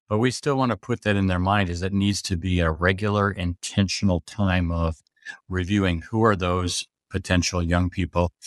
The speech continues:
and, and then following up with, with them to, uh, energize those kids as well. But the,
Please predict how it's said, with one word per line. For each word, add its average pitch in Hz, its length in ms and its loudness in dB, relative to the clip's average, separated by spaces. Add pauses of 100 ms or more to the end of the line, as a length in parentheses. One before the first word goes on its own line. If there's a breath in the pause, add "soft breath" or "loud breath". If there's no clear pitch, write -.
(160)
and, 90 320 0
and 90 360 0
then 98 380 0 (180)
following 90 720 0
up 87 180 2 (120)
with, 82 460 -2 (500)
with 85 280 2
them 78 420 0 (300)
to, 85 460 0
uh, - 20 -2 (100)
energize 92 760 -2
those 82 500 -2
kids 92 500 0 (100)
as 80 220 0
well. 82 400 0 (800 loud breath)
But 98 140 -8
the, 98 240 -2